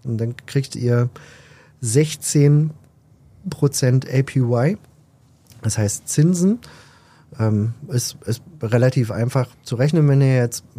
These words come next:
tausend Rev Finance Tokens habt und ihr lasst sie ein Jahr dort liegen, dann kriegt ihr hundertsechzig Rev Finance Tokens on top. Und das ist, ist, ist eine, ähm,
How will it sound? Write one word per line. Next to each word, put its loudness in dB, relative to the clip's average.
tausend 0
Rev 0
Finance 0
Tokens -2
habt -2
und 0
ihr 2
lasst 0
sie 0
ein 2
Jahr 2
dort 0
liegen, 2
dann 2
kriegt 0
ihr 4
hundertsechzig 2
Rev 2
Finance 2
Tokens -2
on 2
top. -4
Und 0
das -2
ist, -6
ist, -4
ist -2
eine, 4
ähm, 0